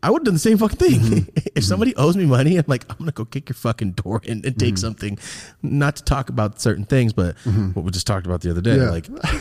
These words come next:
Speaker 1: do they not realize?
Speaker 2: <laughs>
Speaker 1: I know where you live, motherfucker.
Speaker 2: Uh-huh.
Speaker 1: We won't go, "Oh, we're at the ten minute nice guy clock." Yeah, okay,
Speaker 2: Yeah.
Speaker 1: we're good
Speaker 2: All right,
Speaker 1: now.
Speaker 2: so let's get into it.
Speaker 1: So here we go.
Speaker 2: <laughs>
Speaker 1: The other day, some shit happened. I'm like, I, it's my motherf-, that's, that's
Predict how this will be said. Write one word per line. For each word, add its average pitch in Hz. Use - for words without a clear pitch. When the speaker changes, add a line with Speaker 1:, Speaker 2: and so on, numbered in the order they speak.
Speaker 1:
do 220
they 427
not 508
realize? -
Speaker 2:
<laughs> -
Speaker 1:
I -
know 427
where 202
you 143
live, 269
motherfucker. 143
Speaker 2:
Uh-huh. 113
Speaker 1:
We 147
won't 190
go, 175
"Oh, 165
we're 143
at 147
the 135
ten 151
minute 147
nice 139
guy 101
clock." -
Yeah, 139
okay, 147
Speaker 2:
Yeah. 139
Speaker 1:
we're 135
good 147
Speaker 2:
All 170
right, 160
Speaker 1:
now. 156
Speaker 2:
so 185
let's 151
get 180
into 165
it. -
Speaker 1:
So 151
here 165
we 160
go. 127
Speaker 2:
<laughs> -
Speaker 1:
The 156
other 160
day, 165
some 143
shit 165
happened. 135
I'm 135
like, 120
I, 95
it's -
my 95
motherf-, 85
that's, -
that's 113